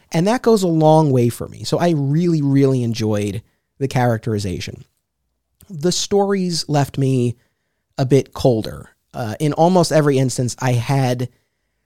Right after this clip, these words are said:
some issue with either the concept and or execution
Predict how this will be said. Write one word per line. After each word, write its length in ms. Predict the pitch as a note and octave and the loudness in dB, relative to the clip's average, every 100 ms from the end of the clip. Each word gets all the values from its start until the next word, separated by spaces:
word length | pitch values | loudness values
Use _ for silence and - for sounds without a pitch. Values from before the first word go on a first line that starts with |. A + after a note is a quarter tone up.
| _ _ _ _ - | _ _ _ _ -10
some 340 | - A3 A#3 | -4 0 0
issue 360 | F#3 F3 - F3 | 0 0 0 0
with 180 | D#3 D3 | 0 0
either 440 | C#3 C#3+ C#3+ C3+ | 0 2 2 2
the 480 | C3 B2+ B2 A#2+ A#2+ | 0 -2 0 -2 -4
concept 600 | - - E3+ F3 F3 D3+ - | -6 -2 0 0 0 0 0
and 200 | C#3 B2+ | -2 0
or 220 | B2 B2+ | 0 0
execution 840 | B2 - A2 - B2 A2+ A2+ G#2+ | -4 -6 -8 -4 -4 -2 -6 -8